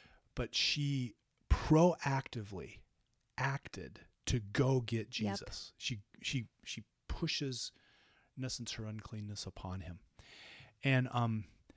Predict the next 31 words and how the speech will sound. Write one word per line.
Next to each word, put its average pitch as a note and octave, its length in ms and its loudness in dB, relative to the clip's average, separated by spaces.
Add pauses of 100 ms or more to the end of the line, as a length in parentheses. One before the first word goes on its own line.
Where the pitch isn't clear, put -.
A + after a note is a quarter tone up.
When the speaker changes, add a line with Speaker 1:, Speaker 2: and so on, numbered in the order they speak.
(720)
Speaker 1:
so C3+ 240 6
your, C#3 640 6 (180)
um, G#2 380 -2
your A#2 160 0
faith - 560 2
became G#2 580 -4 (680)
active D#3 680 -6 (420)
in A2 140 -4
these G#2+ 300 -6
acts G#2 400 -6
of G#2 380 -10 (420)
reclaiming, A#2 580 0 (540)
the - 160 -6
acts G#2+ 300 -6
of G#2 120 -4
redemption. A2 520 -4 (140)
Speaker 2:
Yeah. G3+ 240 -4 (540)
Speaker 1:
You F3 260 12
didn't D3 420 8
do E3 180 6
the C3 100 4
reclaiming C3 600 2
in A#2 100 -2
that A#2 240 -2
sense. - 280 -2
You B2 60 0
put - 180 0
yourself A#2+ 380 0
in G2+ 80 -4
a - 40 -6
place - 800 -4